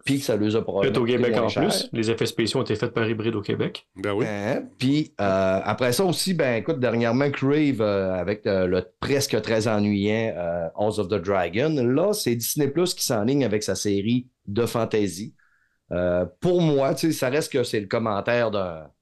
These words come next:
Speaker 1: un vieux bonhomme qui a plus de cœur, là, mais, euh, je
Speaker 3: Mais, euh,
Speaker 1: m'attends à ce que
Speaker 3: euh, le bonhomme qui a
Speaker 1: peut-être
Speaker 3: plus de cœur, il a pas trippé, euh, sur la, la série, euh, non ? T'as pas aimé ça, euh, l'histoire de
Speaker 1: House of the Dragon,
Speaker 3: Ouais.
Speaker 1: euh, vraiment pas. J'ai trouvé ça emmerdant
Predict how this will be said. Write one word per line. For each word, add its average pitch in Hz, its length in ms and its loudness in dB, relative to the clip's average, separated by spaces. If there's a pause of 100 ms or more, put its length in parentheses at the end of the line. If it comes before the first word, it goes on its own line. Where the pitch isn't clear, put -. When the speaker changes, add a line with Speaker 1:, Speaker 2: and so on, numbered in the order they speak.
(540)
Speaker 1:
un 101 120 2
vieux 113 160 0
bonhomme 117 380 0
qui 120 80 -4
a 110 40 -2
plus - 120 -16
de - 60 -20
cœur, 117 260 0
là, 131 280 0
mais, 127 360 2 (140)
euh, 104 100 2
je 117 60 2
Speaker 3:
Mais, 143 120 2
euh, 127 140 0
Speaker 1:
m'attends 208 140 -4
à - 20 -6
ce - 100 -10
que - 120 -2
Speaker 3:
euh, 151 300 2 (100)
le 160 120 2
bonhomme 196 280 2
qui 202 80 0
a 143 60 2
Speaker 1:
peut-être - 40 -8
Speaker 3:
plus 151 120 -2
de 131 40 -2
cœur, 202 260 2
il 160 120 4
a 147 40 2
pas 208 140 -2
trippé, 175 480 2
euh, 160 120 2
sur 156 200 -2
la, 156 200 2
la 151 140 2
série, 165 460 0
euh, 151 340 2
non ? 180 180 -4
T'as 156 120 -2
pas 196 100 -2
aimé 185 160 0
ça, 226 140 -2
euh, 196 280 -2
l'histoire 180 400 -4
de 170 80 -2
Speaker 1:
House 156 180 0
of 156 120 -2
the 143 80 0
Dragon, 147 640 2
Speaker 3:
Ouais. 131 160 -6
Speaker 1:
euh, 107 220 -2
vraiment 107 400 -2
pas. 123 180 -2
J'ai 101 160 -4
trouvé 90 200 -2
ça 101 300 -4
emmerdant 104 800 0